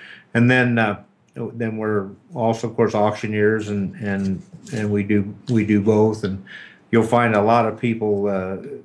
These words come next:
marry those two professions together, auctions and land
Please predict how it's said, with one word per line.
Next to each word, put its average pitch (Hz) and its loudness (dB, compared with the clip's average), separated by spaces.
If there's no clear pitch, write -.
marry 117 2
those 110 0
two 120 -4
professions 104 -4
together, 95 -2
auctions 98 -2
and 92 -6
land 101 -2